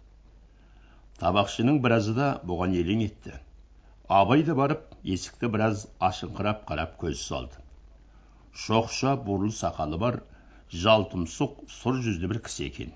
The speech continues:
Домбырасын безілдете ойнақшытып, зор қайырманы басып ап, содан ары домбыраны көлденең салып қойып,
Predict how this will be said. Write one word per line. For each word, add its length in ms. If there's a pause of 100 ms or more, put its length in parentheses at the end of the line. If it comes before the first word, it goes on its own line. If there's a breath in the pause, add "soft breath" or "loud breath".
(760 soft breath)
Домбырасын 640
безілдете 560
ойнақшытып, 800 (240)
зор 340
қайырманы 560
басып 400
ап, 140 (320 loud breath)
содан 480
ары 180
домбыраны 480
көлденең 640
салып 400
қойып, 220